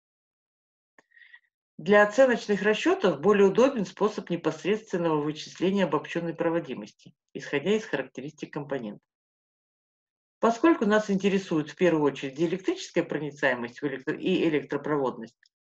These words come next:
при использовании известных выражений, полученных для расчета других видов проводимости, будем заменять соответствующие физические характеристики на нужные.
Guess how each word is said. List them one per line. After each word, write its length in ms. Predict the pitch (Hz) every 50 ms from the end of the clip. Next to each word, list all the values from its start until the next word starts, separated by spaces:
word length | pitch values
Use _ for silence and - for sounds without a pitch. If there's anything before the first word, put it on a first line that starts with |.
| _ _ _ _ _ _ _ _ -
при 160 | 190 196 214
использовании 800 | 196 - - - 226 202 160 160 175 175 170 170 170 - - 180
известных 420 | 156 160 175 156 147 - 151 143
выражений, 680 | 147 147 147 156 160 160 269 320 320 240 160 - - _ _ _ _ _ _ _ _ _ -
полученных 480 | - 185 185 170 160 - - 151 147
для 160 | - 151 165 156
расчета 300 | 160 - - 156 - 143
других 460 | 139 165 175 165 147 147 127 - -
видов 300 | 139 135 120 120 120 -
проводимости, 680 | - - 135 135 147 170 269 311 262 196 - - - - _ _ _ _ _ _ _ _ _ _ _ _ _ _ _ _ _ _ _ _ _ -
будем 340 | - 185 180 170 165 151 139
заменять 520 | 147 160 160 160 156 151 135 135 131 -
соответствующие 640 | - 156 147 143 147 143 123 127 - - - - -
физические 480 | - 190 214 330 415 415 - - - -
характеристики 640 | 151 135 131 127 _ - 117 110 _ - - -
на 160 | 180 240 285
нужные. 420 | 247 156 127 123 - _ _ 185